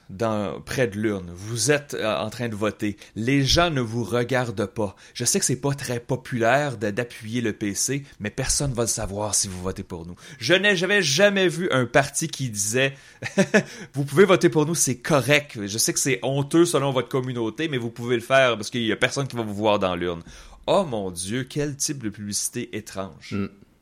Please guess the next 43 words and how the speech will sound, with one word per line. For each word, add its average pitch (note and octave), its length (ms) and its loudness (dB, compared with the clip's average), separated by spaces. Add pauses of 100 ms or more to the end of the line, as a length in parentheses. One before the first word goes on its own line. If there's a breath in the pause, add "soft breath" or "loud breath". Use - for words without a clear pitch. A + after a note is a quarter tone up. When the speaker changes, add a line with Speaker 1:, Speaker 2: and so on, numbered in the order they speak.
(240)
Speaker 2:
Clairement, D3 480 8
c'était C#3 300 4
parce A2 220 2
que C#3 60 2
le G#2+ 120 2
parti G#2 280 -2
était G2+ 200 -2
en F2 100 -2
panique, F2+ 480 -4
en G#2 80 0
mode A2 300 2
panique. G#2 340 -2 (300)
Euh, F#2 480 -2
mais G#2+ 180 -2
c'est A2 140 0
étonnant A2+ 380 0
qu'ils A2 180 -6
sont G2+ 280 -4
m-, F#2+ 200 -2
quand A2 200 -2
même G#2+ 280 0
capables G#2 400 -4
de, F2+ 140 -6
de E2 140 -8
prendre F#2 320 -4 (400)
quatre, - 280 -6
quarante-deux F#2+ 460 -4
pour F#2+ 180 -10
cent G2+ 160 -4
de F2+ 60 -2
la E2+ 100 -2
vote. G#2+ 280 -2
Mais G#2 580 0 (760)
comme, A2+ 300 2
euh, E2 800 -4
tu G2 160 -6
as F2 80 -2
dit, G#2+ 360 0 (220 loud breath)
ils A2+ 180 0
ont A2 80 2
une G2 80 0
base G2+ 300 2
solide. G#2 460 -2